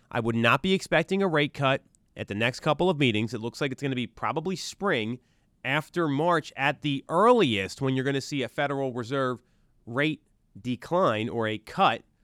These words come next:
instead of a rate hike, which is what we've been used to.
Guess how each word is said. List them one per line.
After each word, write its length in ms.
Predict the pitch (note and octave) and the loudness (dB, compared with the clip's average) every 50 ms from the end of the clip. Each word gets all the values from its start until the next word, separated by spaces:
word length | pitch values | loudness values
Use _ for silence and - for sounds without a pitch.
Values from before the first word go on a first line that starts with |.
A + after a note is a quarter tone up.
| _ _ _ _ _ _ | _ _ _ _ _ _
instead 400 | - C3+ C3 B2+ A#2 - D#3 D3+ | -6 -4 -4 -4 -4 -2 -2 -2
of 80 | C3+ A2+ | -2 -2
a 60 | A#2+ | -2
rate 240 | G#2+ A#2+ C3+ C3+ - | 0 0 0 -2 -2
hike, 400 | - - D#3+ G3+ F3+ C3 - - | -6 -2 0 2 2 0 -2 -6
which 140 | C3 A2+ A#2+ | -8 -8 -6
is 80 | A#2 | -6
what 100 | C3+ C#3 | -4 -4
we've 140 | A#2+ C#3 A#2 | -2 -4 -4
been 160 | A2+ A2+ A#2 | -4 -2 -2
used 260 | C3+ F#3 G#3 - - - | -2 -2 -2 -4 -6 -6
to. 280 | C3 A2+ G#2 G2 F2+ | -6 -4 -4 -6 -8